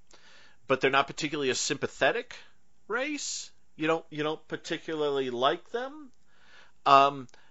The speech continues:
and, um, I mean,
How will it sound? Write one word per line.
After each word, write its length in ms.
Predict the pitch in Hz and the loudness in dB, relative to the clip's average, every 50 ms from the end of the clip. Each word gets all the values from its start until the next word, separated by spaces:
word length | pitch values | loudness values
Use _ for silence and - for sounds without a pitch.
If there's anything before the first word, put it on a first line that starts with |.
| - - - - - - 131 139 147 | -20 -20 -20 -18 -12 -8 -4 -2 0
and, 200 | 151 147 147 139 127 - - - - - - - - | 0 0 -2 -4 -8 -16 -20 -20 -20 -20 -20 -8 0
um, 480 | 139 139 135 127 123 117 113 110 107 - - - - - - - - - - | 4 6 6 6 4 2 -2 -12 -14 -16 -20 -20 -20 -20 -20 -20 -12 2 4
I 80 | 160 | 4
mean, 220 | 170 180 185 190 | 4 4 0 -4